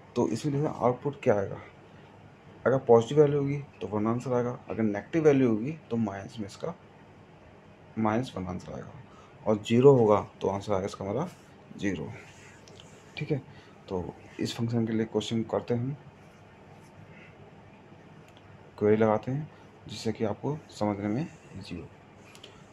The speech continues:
तो आज जैसा कि आप जानते हैं कि जब कभी हम query लगाते हैं तो हमें select, sorry, जब कभी हम function apply करते हैं तो हमें query को select के बा-, के through start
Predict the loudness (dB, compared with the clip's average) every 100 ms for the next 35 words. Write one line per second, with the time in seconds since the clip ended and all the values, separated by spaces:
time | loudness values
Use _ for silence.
0 | -20 -12 -12 -12 -16 -20 -4 -2 0 0
1 | 2 4 4 4 4 4 0 0 -4 -8
2 | -16 -16 -2 0 2 2 4 2 4 4
3 | 6 6 6 4 -2 -4 -4 -2 -4 -4
4 | -10 -4 0 0 -4 -10 -6 -6 -6 -4
5 | -2 0 0 0 -2 -10 -20 -20 -20 0
6 | 0 2 0 4 4 6 0 -2 -8 -6
7 | -10 -14 -20 -20 -10 -2 -2 0 0 0
8 | -2 -2 -2 -2 -8 -20 -20 -20 0 2
9 | 2 0 -2 -2 -4 -6 -6 -6 -6 -4
10 | -4 -4 -4 -4